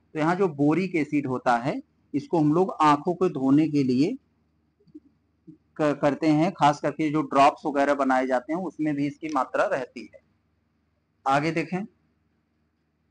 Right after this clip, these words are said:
एक सौ तेईस में, तो दो हज़ार तेईस में रसायन विज्ञान का नोबेल पुरस्कार किस नाम के नैनो मटेरियल की खोज के लिए संश्ले-,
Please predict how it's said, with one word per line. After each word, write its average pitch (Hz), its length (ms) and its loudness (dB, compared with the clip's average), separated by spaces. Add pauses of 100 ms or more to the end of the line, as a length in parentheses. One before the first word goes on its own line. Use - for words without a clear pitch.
(440)
एक 160 160 -4
सौ 170 140 -6
तेईस 156 400 -2
में, 202 200 -6 (1500)
तो 160 100 -2
दो 156 220 0
हज़ार 170 320 2
तेईस 165 320 4
में 127 220 2 (1600)
रसायन 151 520 2
विज्ञान 156 420 2
का 165 120 0
नोबेल 156 380 0
पुरस्कार 156 720 0
किस 185 160 2 (680)
नाम 147 400 4
के 139 360 0 (560)
नैनो 156 440 4
मटेरियल 156 600 2
की 175 160 -2
खोज 160 420 0
के 160 200 2
लिए 147 380 2
संश्ले-, 143 640 -2